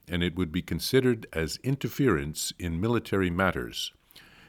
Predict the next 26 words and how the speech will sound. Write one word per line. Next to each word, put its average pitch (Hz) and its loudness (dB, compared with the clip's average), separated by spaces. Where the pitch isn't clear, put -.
Consequently, 85 0
I 90 0
advised 98 2
the 107 0
Jews 78 -2
to 85 -4
negotiate 80 -2
with 80 -8
the 85 -4
military 90 0
authorities. 78 0
If 90 2
only 139 4
the 98 2
soldiers 95 0
took - -2
no 117 0
action 95 -4
against 113 -2
the - -6
Jews, 65 -8
the 101 0
people 175 0
would 85 0
calm 107 0
down 92 0